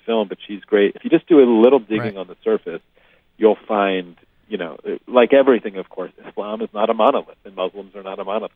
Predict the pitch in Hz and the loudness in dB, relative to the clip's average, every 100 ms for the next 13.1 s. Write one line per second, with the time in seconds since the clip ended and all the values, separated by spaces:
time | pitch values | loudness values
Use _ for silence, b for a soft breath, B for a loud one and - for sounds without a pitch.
0 | _ _ 98 101 104 82 - 95 104 92 | _ _ -12 -10 -10 -14 -20 -18 -16 -16
1 | 90 104 110 113 107 101 98 _ _ - | -14 0 2 2 0 -2 -8 _ _ -20
2 | - 120 101 80 85 85 78 80 - 85 | -12 -10 -10 -12 -6 -6 -6 -10 -18 -20
3 | 82 - 80 - 107 143 - - 127 - | -18 -18 -18 -2 0 0 0 -2 -2 -4
4 | - 180 113 76 _ - 98 - 98 92 | -4 -2 -2 -4 _ -18 -18 -6 -6 -6
5 | 95 104 113 110 104 92 98 90 90 - | -10 -10 -10 -10 -14 -16 -16 -16 -16 -16
6 | 87 82 90 90 90 87 107 107 107 90 | -16 -16 -12 -12 -12 -10 -2 0 0 -8
7 | - 82 85 - - - - - B B | -16 -20 -18 -18 -16 -14 -16 -20 B B
8 | B B - 92 90 85 _ _ - 131 | B B 2 4 4 0 _ _ -4 -4
9 | 131 123 127 127 139 143 110 120 110 - | -2 -2 -2 0 2 2 -2 -8 -14 -16
10 | - 104 98 90 - - 101 107 107 90 | -16 -14 -12 -14 -16 -18 -10 -6 -6 -8
11 | 87 87 87 - _ _ _ - 95 87 | -12 -16 -18 -18 _ _ _ -16 -14 -10
12 | 175 185 117 101 101 - _ - - - | -6 -4 -2 -2 -6 -16 _ -20 -20 -18
13 | 104 | -18